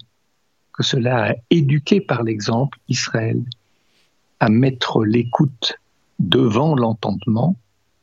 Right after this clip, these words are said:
On ne commence à réfléchir que lorsqu'on a bien pris en compte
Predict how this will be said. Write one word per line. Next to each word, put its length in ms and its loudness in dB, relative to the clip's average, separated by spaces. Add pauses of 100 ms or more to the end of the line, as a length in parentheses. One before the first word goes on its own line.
(160)
On 80 2
ne 120 4
commence 500 2
à 80 0
réfléchir 680 0
que 60 0
lorsqu'on 340 0
a 120 0
bien 300 0
pris 280 -2
en 100 2
compte 280 2